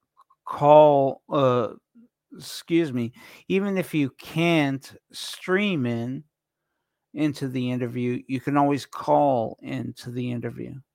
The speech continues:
<clears throat> And at that point, we'll just have a chat. It's nothing formal. I don't ask, you know,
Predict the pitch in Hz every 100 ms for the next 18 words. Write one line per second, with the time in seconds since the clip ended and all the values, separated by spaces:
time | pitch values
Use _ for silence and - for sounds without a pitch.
0 | _ _ _ _ _ _ _ _ _ _
1 | _ _ _ - 202 - 120 120 - _
2 | - 151 147 120 151 156 - 147 135 135
3 | - _ _ - - - 180 170 185 170
4 | 175 175 170 - 208 139 - _ _ _
5 | _ _ _ _ _ _ _ - 135 -
6 | 151 143 190 180 - 202 202 127 - -
7 | - 135 135 151 156 156 151 156 139 -
8 | - _ _ _ _ _ _ _ _ -
9 | 156 143 123 139